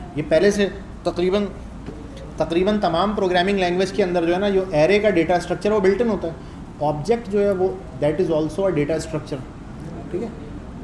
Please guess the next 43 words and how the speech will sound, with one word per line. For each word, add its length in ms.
Number 360
और 160
string 380
के 60
अलावा 200
ये 100
जितने 260
भी 80
constructs 640
हैं 100
ये 60
सारे 280
data 260
structure 420
कहलाते 320
हैं, 100
ठीक 120
है। 80
इसी 160
तरह 140
एक 120
data 220
structure 300
होता 120
है 60
लिंक 280
list, 240
इसी 120
तरह 160
होता 180
है 60
एक, 100
एक 180
वो 80
circular 460
जो 60
होता 140
है, 60
क्या 120
कहते 200
हैं 60
उसको 120
यार, 220